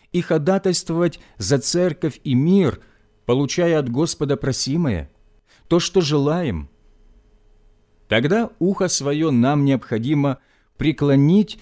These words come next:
к голосу возлюбленного, а слова его хранить и тщательно повиноваться им.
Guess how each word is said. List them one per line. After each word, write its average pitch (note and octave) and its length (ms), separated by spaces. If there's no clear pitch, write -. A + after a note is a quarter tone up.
к - 80
голосу D#3 640
возлюбленного, A#2+ 1040
а B2 100
слова A#2 440
его G#3 380
хранить A#2 680
и F3+ 140
тщательно D3+ 720
повиноваться A#2 680
им. D#2+ 360